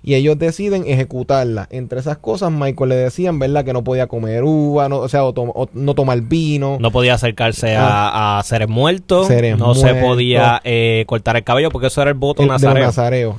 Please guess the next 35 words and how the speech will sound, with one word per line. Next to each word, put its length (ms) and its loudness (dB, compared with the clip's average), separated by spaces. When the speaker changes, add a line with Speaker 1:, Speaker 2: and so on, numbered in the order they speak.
Speaker 1:
exacto. 180 -6
Speaker 2:
Exactamente. 720 0
Él 100 -4
tenía... 560 0
Eh, 380 2
que 200 2
reservarse 960 0
de 240 0
ciertas 480 -2
cosas 560 -2
y 160 0
así 240 0
cumplir 340 -2
el 100 2
propósito 540 -4
de 80 0
Dios. 160 2
Era 80 2
una 160 2
persona, 520 2
Speaker 1:
Exacto. 180 -4
Speaker 2:
yo 120 2
lo 120 2
veo 180 0
de 60 2
esta 200 -4
manera, 300 0
era 80 2
una 160 0
persona 340 -4
separada 460 0
para 240 0
Dios 320 -4
totalmente, 800 -2
consagrada, 640 2